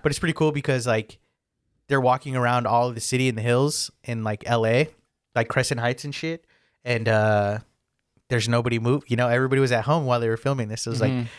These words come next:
Speaker 1: everything looks empty, but it's just like, you know, everybody was quarantining. So it's pretty crazy.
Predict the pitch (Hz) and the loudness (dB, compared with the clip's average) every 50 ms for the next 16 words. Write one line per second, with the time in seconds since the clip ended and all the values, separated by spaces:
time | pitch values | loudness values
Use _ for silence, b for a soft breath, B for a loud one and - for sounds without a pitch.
0 | B B B 139 160 160 151 151 156 139 135 139 135 - - 123 131 139 139 - | B B B 0 0 0 0 -2 -2 -2 0 -2 -2 -2 -2 -2 -2 -2 -4 -6
1 | 113 104 110 - _ _ _ _ _ _ _ _ _ _ _ _ - 107 113 - | -12 -12 -12 -14 _ _ _ _ _ _ _ _ _ _ _ _ -14 -12 -12 -10
2 | 110 - - 110 95 95 _ _ - - - - - - - 110 - 107 107 101 | -8 -6 -6 -6 -6 -8 _ _ -20 -20 -18 -16 -14 -12 -10 -10 -8 -8 -10 -10
3 | - 110 113 - - - - 120 113 127 - - 110 101 - - _ _ _ _ | -10 -10 -12 -12 -10 -8 -8 -8 -8 -10 -12 -12 -14 -14 -16 -18 _ _ _ _
4 | _ - - - 131 - - 127 113 - - 127 117 - - _ | _ -8 -4 -4 -2 -2 -2 -4 -4 -6 -10 -10 -10 -14 -16 _